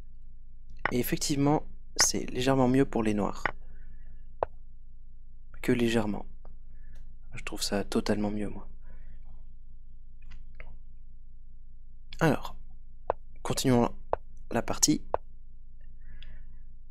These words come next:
E quatre, c'était pas le meilleur coup. Mais pour moi, il fallait faire quelque chose au centre.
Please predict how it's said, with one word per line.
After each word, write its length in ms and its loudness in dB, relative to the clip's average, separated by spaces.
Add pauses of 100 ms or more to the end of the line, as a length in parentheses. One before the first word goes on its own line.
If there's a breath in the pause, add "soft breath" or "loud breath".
(120)
E 60 8
quatre, 360 4
c'était 320 4
pas 160 6
le 60 8
meilleur 260 8
coup. 180 8 (1200)
Mais 800 4 (160)
pour 140 0
moi, 100 8
il 60 6
fallait 180 8
faire 180 2
quelque 220 4
chose 220 6
au 20 4
centre. 480 0